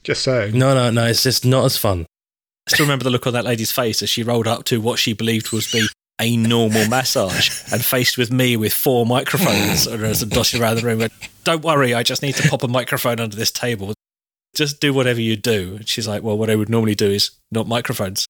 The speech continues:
Speaker 2: For new listeners, we should just explain, just before we, we finish, that this was where we were testing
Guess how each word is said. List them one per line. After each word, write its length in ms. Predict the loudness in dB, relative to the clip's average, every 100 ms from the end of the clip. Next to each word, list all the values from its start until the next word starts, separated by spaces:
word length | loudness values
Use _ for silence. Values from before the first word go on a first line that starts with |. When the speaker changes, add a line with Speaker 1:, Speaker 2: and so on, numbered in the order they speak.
| _
Speaker 2:
For 140 | -2 2
new 220 | 4 4
listeners, 640 | 4 2 0 0 0 -4 -8 -6
we 100 | -2
should 160 | -2 0
just 160 | 0
explain, 380 | -2 0 0 0
just 140 | 0 -2
before 200 | 2 2
we, 160 | 2 0
we 80 | -2
finish, 320 | 0 -2 -2
that 160 | 0
this 180 | 0 0
was 240 | 0 -2 -4
where 280 | 2 4 4
we 120 | 2
were 100 | 2
testing 640 | 0 -2 -2 -2 -4 -4